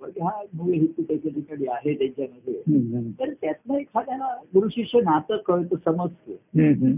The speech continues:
Speaker 1: आता ते झेपतं.
Speaker 2: हम्म.
Speaker 1: पण आता ते झेपणार नाही तसं. कारण शिष्य म्हणजे
Speaker 2: हम्म.
Speaker 1: सर्व जीवन गुरूंच्या मार्गदर्शनाने जगण्याची त्याची नियत.
Speaker 2: हम्म.
Speaker 1: त्याला शरणागती म्हणतात.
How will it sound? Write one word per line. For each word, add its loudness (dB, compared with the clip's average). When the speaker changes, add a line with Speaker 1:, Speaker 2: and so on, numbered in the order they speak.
Speaker 1:
आता -2
ते -4
झेपतं. 2
Speaker 2:
हम्म. 0
Speaker 1:
पण 8
आता 2
ते -8
झेपणार 0
नाही 2
तसं. -6
कारण -10
शिष्य -4
म्हणजे -2
Speaker 2:
हम्म. 2
Speaker 1:
सर्व 0
जीवन 0
गुरूंच्या -4
मार्गदर्शनाने 2
जगण्याची 0
त्याची 0
नियत. 2
Speaker 2:
हम्म. 6
Speaker 1:
त्याला -2
शरणागती 0
म्हणतात. -14